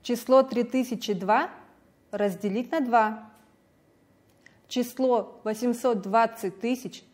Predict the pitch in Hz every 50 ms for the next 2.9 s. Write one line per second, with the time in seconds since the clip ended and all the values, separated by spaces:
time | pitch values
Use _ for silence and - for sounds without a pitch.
0 | _ - 233 254 240 240 - 208 202 - 240 208 190 180 196 190 - - 220 196
1 | 175 - - - 202 208 269 349 - - - - _ _ _ _ _ - 190 202
2 | 190 175 175 190 180 175 190 190 - 285 302 302 - 262 247 247 240 -